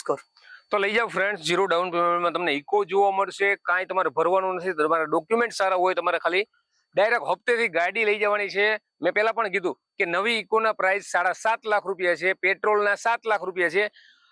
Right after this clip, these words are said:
Speaker 2: ત્રણ લાખ ને સિત્તોતેર હજારમાં ફર્સ્ટ ઓનર પેટ્રોલ તમને Eeco જોવા મળશે. તો Cars ટ્વેન્ટી ફોર સુરતમાં આજે જ વિઝિટ કરો.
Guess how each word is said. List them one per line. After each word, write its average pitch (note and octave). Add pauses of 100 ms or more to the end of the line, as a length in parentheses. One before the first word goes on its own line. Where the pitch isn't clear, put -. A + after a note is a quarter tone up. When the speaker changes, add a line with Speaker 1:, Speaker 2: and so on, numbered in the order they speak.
(220)
Speaker 2:
ત્રણ A#3
લાખ G#3+
ને A3
સિત્તોતેર A3
હજારમાં G#3
ફર્સ્ટ F#3
ઓનર G3
પેટ્રોલ G3+
તમને F#3
Eeco G3
જોવા F#3
મળશે. F#3
તો F#3 (120)
Cars E3
ટ્વેન્ટી E3
ફોર D#3+
સુરતમાં D#3
આજે D#3
જ D#3
વિઝિટ D#3
કરો. E3+